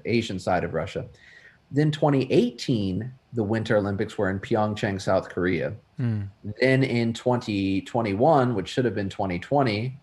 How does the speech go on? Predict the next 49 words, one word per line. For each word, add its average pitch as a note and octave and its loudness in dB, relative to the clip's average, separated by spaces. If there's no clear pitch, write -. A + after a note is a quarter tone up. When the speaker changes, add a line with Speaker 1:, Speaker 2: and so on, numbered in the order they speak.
Speaker 1:
uh, E2+ -2
they G#2+ 0
were F#2 0
in F#2 -4
Tokyo. C3 -2
And G#2 -4
then G2+ 0
now G2 2
they're F#2+ 2
in F2+ -2
Beijing F2+ -2
again. F2 -4
Speaker 2:
Right. A2+ -4
Speaker 1:
So, G#2 6
like, - -12
four D3 2
Olympics G#2 -2
in G2 -4
really, A#2 4
in A2+ -2
a G2+ 0
really A#2 4
Speaker 2:
Right. - -2
Speaker 1:
close A2 0
bracket G#2 2
of F2+ -4
years G2 -2
have F#2+ -2
all F#2+ 2
been F#2+ 0
in F2 -2
that F2+ -2
portion G2 -2
of E2+ -8
the D#2 -8
world. F2 -2
Speaker 2:
Right. A#2 -2
Speaker 1:
So - -6
I E3 4
don't G#3 4
know E3+ 4
if D#3 -2
they're C#3 6
just A#2+ 0
put D#3 0
there C#3+ 4
based A#2+ 0
on D#2+ -2
region. E3+ 0